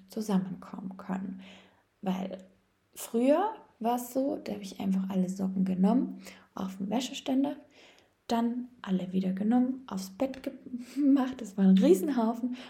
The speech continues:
und ich durfte erst mal sortieren. Das passiert jetzt nicht mehr. Es gibt sogar eine Erweiterung noch für das Sockenthema. Ein wunderbarer Erfinder hat Sockenclips erfunden. Die habe ich jetzt noch nicht ausprobiert,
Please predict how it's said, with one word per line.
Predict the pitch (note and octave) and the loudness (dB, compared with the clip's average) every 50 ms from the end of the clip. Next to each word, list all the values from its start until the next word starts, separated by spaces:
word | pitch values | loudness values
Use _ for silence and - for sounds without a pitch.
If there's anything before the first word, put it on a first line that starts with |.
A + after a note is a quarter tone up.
| - - | -6 -2
und | B3 | 0
ich | B3+ B3+ - | 0 0 0
durfte | - A#3+ - - - | 0 -2 -2 -2 -2
erst | G#3 F#3+ F#3+ F#3+ - - | -2 -2 -2 -2 -4 -6
mal | G#3 G3 | -4 -4
sortieren. | F#3+ F#3+ G3 F#3+ - - - G3+ F#3+ F#3+ F#3 F#3 F#3+ - - - - - - _ - - - - - _ _ _ _ _ _ | -2 0 0 -2 -2 -4 -4 -4 -2 -2 -2 -4 -6 -8 -10 -14 -18 -20 -20 _ -20 -20 -20 -20 -20 _ _ _ _ _ _
Das | - C#4 B3 - - - | -8 -6 -6 -6 -8 -10
passiert | - - G#3 F#3+ - G3+ G3 F#3+ | -12 -12 -10 -6 -4 -4 -4 -4
jetzt | F#3+ F#3+ - - | -6 -6 -2 0
nicht | G#3+ B3 B3 - - | 2 2 2 -2 -4
mehr. | - D#4 E4+ G#4 G#4+ - - - - - - - _ | -4 -2 -2 -2 -4 -6 -12 -18 -20 -20 -20 -14 _
Es | - A3 - | -10 -10 -6
gibt | - C4 B3 - | -6 -8 -8 -6
sogar | - A#3+ A3 A3 A3 - | -6 -6 -6 -4 -4 -2
eine | A3 G#3+ G#3+ G#3 G#3+ - | 0 0 0 0 -2 -2
Erweiterung | - G3 F#3 F#3+ - F3+ F3+ G#3 C#4 - - F4+ E4+ D#4+ D#4+ D#4 | -2 -2 -2 -2 0 0 2 4 2 2 2 0 0 0 0 -2
noch | D4+ D#4 - | -4 -6 -6
für | - - D#4 C#4+ | -4 -2 0 0
das | C#4 C#4+ - - - - | 0 -2 -4 -8 -6 -2
Sockenthema. | C#4 C4+ C4+ - C#4 C4+ - - C#4+ B3+ C4+ C4 B3+ C4 C4 - - - - - - _ - | -2 -2 0 0 0 0 0 2 2 4 4 4 2 2 0 -4 -10 -16 -18 -20 -18 _ -8
Ein | G#3+ G#3 G#3 G3+ G3+ A3 | -6 -4 -2 0 0 2
wunderbarer | A#3 A#3+ A#3 G#3+ A3 G#3 G#3 G3+ - | 2 2 2 0 0 -2 -2 -4 -4
Erfinder | - G3+ - - - C#4 C#4+ C4+ B3+ B3 | -6 -6 -6 -2 0 2 2 2 2 0
hat | A#3+ A3 - - | -2 -6 -8 -6
Sockenclips | - G#3+ G3+ - - F#3+ F#3+ - - D#4 - - - | -6 -6 -4 -2 0 0 0 0 -2 -4 -4 -4 -8
erfunden. | - - C#4 C#4 - - D4 D4 D4+ D#4 D#4 D#4+ F4+ - - _ _ _ _ _ - - | -10 -8 -10 -8 -4 -2 -2 -2 -2 -4 -6 -6 -8 -10 -14 _ _ _ _ _ -12 -10
Die | G#3+ | -6
habe | G3+ G3 | -2 0
ich | F#3+ | 2
jetzt | F#3+ F#3 F#3+ | 2 2 2
noch | G#3 | 0
nicht | F#3+ F#3+ F#3+ | 0 0 -2
ausprobiert, | - - - - B3 C4 C#4 C#4+ C#4 | -2 -4 -4 -2 0 2 2 2 2